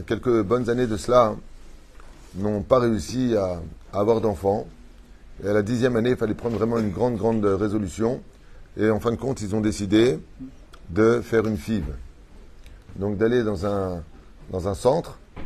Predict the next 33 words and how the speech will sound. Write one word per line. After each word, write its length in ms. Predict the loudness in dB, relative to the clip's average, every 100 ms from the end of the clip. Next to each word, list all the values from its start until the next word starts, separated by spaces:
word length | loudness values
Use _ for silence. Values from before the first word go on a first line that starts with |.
| -6 -8 -4
pour 160 | -4
prélever 680 | 2 4 4 4 4 2 0 -12 -20 -20 -20 -20 -16
de 140 | -4 -2
la 80 | 0
semence 400 | -2 -2 -4 -8 -18
chez 240 | -6 0
l'homme, 300 | 6 6 4
qui 120 | -4
est 20 | -2
d'être 160 | -2
Moshe 160 | -2 -4
Israël, 640 | -4 -6 -2 2 2 2 -8 -20 -20 -20 -16 4
et 320 | 6 6 2 -10 -20 -20 -20 -20 0
prendre 420 | 2 4 2 -6
des 240 | -8 -6 -4
ovules 240 | 0 -2
chez 140 | 2 0
la 80 |
femme 380 | 2 0 0 -4 -10
et 40 | 0
de 100 | 0
les 60 |
féconder, 600 | 0 -4 -2 2 2 2 -4 -18 -20 -18
puis 160 | -6 0
de 80 | 2
les 60 |
réintroduire 580 | 4 4 4 0 0 0
dans 80 | 2
la 80 | 0
matrice 320 | 0 -2 0
de 80 | 0
la 120 | -2
femme, 320 | 2 2 2